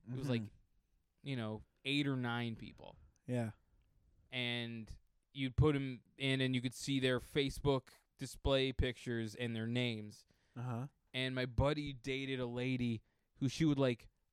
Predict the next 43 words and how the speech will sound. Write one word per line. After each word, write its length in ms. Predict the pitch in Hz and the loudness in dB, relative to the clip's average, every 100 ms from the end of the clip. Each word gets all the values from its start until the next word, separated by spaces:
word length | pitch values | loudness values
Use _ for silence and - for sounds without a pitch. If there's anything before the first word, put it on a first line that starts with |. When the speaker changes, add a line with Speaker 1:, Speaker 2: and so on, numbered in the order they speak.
| _ 139 | _ 2
Speaker 1:
update 600 | 151 156 147 139 - - | 2 2 2 2 2 -2
hers 300 | 135 123 107 | 0 0 0
regularly. 960 | 110 120 120 117 107 - 85 78 - _ _ _ _ _ _ _ _ - | 2 2 0 -2 -2 -8 -12 -16 -20 _ _ _ _ _ _ _ _ -8
Speaker 2:
Oh, 100 | 147 | -6
so 180 | - 156 | -2 0
someone 380 | 143 160 143 147 | 2 2 2 4
knows 240 | 143 143 | 4 4
their 140 | 151 139 | 2 2
ranking, 500 | 127 123 127 156 143 | 2 0 0 -2 0
drops 260 | 143 139 | 4 4
from, 100 | - | 2
like, 100 | 127 | -4
three 200 | - 151 | 0 0
to 60 | 139 | 0
four, 180 | 147 147 | 0 0
is 100 | 127 | 0
like, 140 | 117 - | -4 -6
"I 80 | 120 | -2
guess 240 | 123 139 165 | 2 4 4
I'll 100 | 139 | 2
respond 400 | 127 - 139 143 | 2 4 4 4
to 60 | |
her 100 | 127 120 | 2 0
text 400 | - 156 - 143 | 0 0 0 2
message." 580 | 127 120 123 123 - 165 | 2 2 -2 -2 -2 4
Speaker 1:
Yeah, 340 | 165 170 151 | 6 8 6
absolutely. 580 | 147 143 156 156 143 131 | 2 0 4 4 4 2
That 180 | 143 147 | 0 -2
she 100 | 165 | 0
would, 100 | 151 | 2
like, 180 | 147 156 | 4 4
Speaker 2:
Oh 100 | 170 | 4
my 60 | |
Speaker 1:
drop 320 | 143 139 139 - | 4 4 4 2
people 240 | 147 139 | 2 2
Speaker 2:
God. 100 | 143 | 2
Speaker 1:
down 320 | 131 131 139 | 2 4 2
and 80 | 135 | 0
then 100 | 131 | -2
bring 260 | 120 131 139 | 0 0 0
people 300 | 147 135 127 | 0 0 0
up, 100 | 127 | 0
like, 140 | 123 | -2